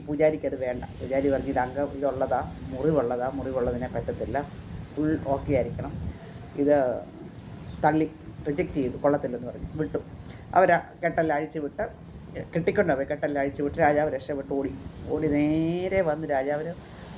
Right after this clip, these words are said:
സന്തോഷമുണ്ട്, സങ്കടമുണ്ട്, ദേഷ്യമുണ്ട്, എല്ലാ ഇമോഷൻസും ഉണ്ട്. നേരെ മന്ത്രിയുടെ അടുത്ത് വന്നു. മന്ത്രിയുടെ അടുത്ത് വന്ന് മന്ത്രിയെ തുറന്നു വിടാൻ പറഞ്ഞു, തുറന്നു വിട്ടു. മന്ത്രിയെ കെട്ടിപ്പിടിച്ചു. ഇതൊക്കെ പറയുമ്പോൾ അപ്പോഴും മന്ത്രി പറഞ്ഞു, "Well done, good." രാജാവിനങ്ങ് ഭയങ്കരമായിട്ട് ദേഷ്യം വന്നു. "എന്തുവാടാ നീ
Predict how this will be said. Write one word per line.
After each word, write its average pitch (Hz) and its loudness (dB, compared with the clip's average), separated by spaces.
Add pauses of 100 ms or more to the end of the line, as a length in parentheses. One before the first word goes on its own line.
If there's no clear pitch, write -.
(240)
സന്തോഷമുണ്ട്, 175 4
സങ്കടമുണ്ട്, 160 2
ദേഷ്യമുണ്ട്, 147 2
എല്ലാ 185 6 (1400)
ഇമോഷൻസും 170 4
ഉണ്ട്. 123 -6 (580)
നേരെ 165 6
മന്ത്രിയുടെ 156 0
അടുത്ത് 135 -2
വന്നു. 120 -4
മന്ത്രിയുടെ 135 0
അടുത്ത് 135 -2
വന്ന് 139 0
മന്ത്രിയെ 143 2 (280)
തുറന്നു 160 4
വിടാൻ 139 2
പറഞ്ഞു, 143 -6
തുറന്നു 147 -4
വിട്ടു. 135 -6
മന്ത്രിയെ 139 -4
കെട്ടിപ്പിടിച്ചു. 147 -4 (640)
ഇതൊക്കെ 156 6
പറയുമ്പോൾ 147 0
അപ്പോഴും 175 0
മന്ത്രി 151 0
പറഞ്ഞു, 143 0
"Well 170 4 (220)
done, 160 4 (140)
good." 170 -4 (260)
രാജാവിനങ്ങ് 208 0
ഭയങ്കരമായിട്ട് 185 2
ദേഷ്യം 156 -2
വന്നു. 139 0
"എന്തുവാടാ 185 4
നീ 165 -2